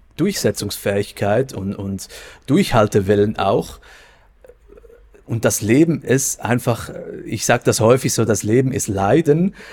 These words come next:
aber es ist ein bisschen überspitzt gesagt, aber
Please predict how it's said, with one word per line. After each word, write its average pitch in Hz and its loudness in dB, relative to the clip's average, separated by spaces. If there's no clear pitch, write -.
aber 120 2
es - -4
ist 123 -2
ein 120 2
bisschen 131 4
überspitzt 131 0
gesagt, 143 2
aber 139 2